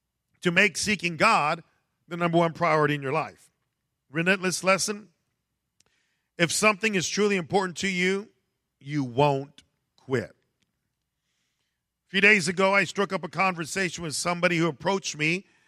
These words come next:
uh, for some money. He says, uh, he, he needed some money, and, and I said, "Okay." And I don't mind helping people with money, but I always like to give them a little bit of the Word of God, a little bit of message of Christ, along with some dinero.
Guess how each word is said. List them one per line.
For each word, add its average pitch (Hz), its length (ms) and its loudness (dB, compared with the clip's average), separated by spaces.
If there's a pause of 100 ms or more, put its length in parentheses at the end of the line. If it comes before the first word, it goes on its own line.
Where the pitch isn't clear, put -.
(200)
uh, 147 200 2
for 160 300 -2
some 151 300 -6
money. 160 460 0 (300)
He 135 100 -14
says, 156 380 -4
uh, 143 220 0
he, 143 340 -4 (120)
he 139 260 -4
needed 156 340 -6
some 151 160 -12
money, 170 260 -4
and, 135 180 -10 (380)
and 139 140 -8
I 143 80 -2
said, 175 160 -6
"Okay." 196 400 -4
And 147 300 -12
I 175 80 2
don't 214 120 0
mind 175 220 0
helping 170 280 0
people 165 240 -4
with 156 120 -6
money, 202 220 -2
but 165 160 -2
I 165 80 2
always 180 360 -4 (440)
like 160 340 0
to 156 340 -2
give 151 180 0
them 170 120 -6
a 147 40 -6
little 160 220 0
bit 165 160 -2
of 139 140 -2
the 139 80 -4
Word 156 260 0
of 117 120 -10
God, 151 340 -2
a - 20 -8
little 165 140 0
bit 165 160 0
of 143 140 -2 (260)
message 170 420 2
of 151 140 -4
Christ, 165 420 2
along 214 380 2
with 175 180 -6
some 156 320 -6 (260)
dinero. 175 800 0